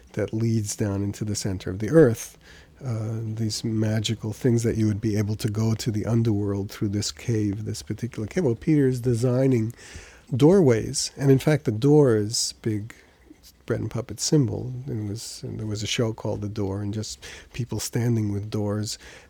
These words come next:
uh, have occurred continually in bread and puppet. And I think Peter is, is creating doorways for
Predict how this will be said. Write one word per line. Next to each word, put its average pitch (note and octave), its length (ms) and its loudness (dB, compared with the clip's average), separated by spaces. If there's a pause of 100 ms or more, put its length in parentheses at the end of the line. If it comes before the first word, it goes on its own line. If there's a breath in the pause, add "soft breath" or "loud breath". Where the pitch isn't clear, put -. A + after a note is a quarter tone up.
(100)
uh, A#2+ 160 -8
have A#2 240 -2
occurred A2 600 -2
continually G#2+ 760 6
in G#2+ 140 -6
bread G2+ 200 -6
and G#2+ 120 -6
puppet. A2 360 -6
And A#2 180 -4
I A#2 60 -4
think A#2 260 -2
Peter A#2 340 -2
is, A2+ 360 -6 (520 loud breath)
is B2+ 720 -8
creating C3 580 4
doorways A#2 1000 2
for A#2 680 -6